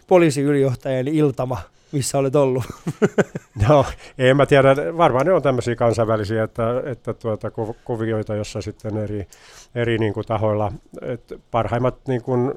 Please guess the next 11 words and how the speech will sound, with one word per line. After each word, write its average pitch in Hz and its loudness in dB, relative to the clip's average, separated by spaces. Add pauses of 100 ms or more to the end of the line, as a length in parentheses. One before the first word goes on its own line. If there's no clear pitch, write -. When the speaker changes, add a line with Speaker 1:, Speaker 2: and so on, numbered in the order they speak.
(420)
Speaker 2:
läheisemmät 117 -2
suhteet 120 -4
on 117 0
tietenkin 110 -4 (120)
pohjoismaisten 110 -4
poliisiylijohtajien, 107 -6
Baltian 104 -8
Speaker 1:
Mm. 131 -8
Speaker 2:
poliisiylijohtajan, 104 -8
Europolin, 104 -10
Interpolin 107 -12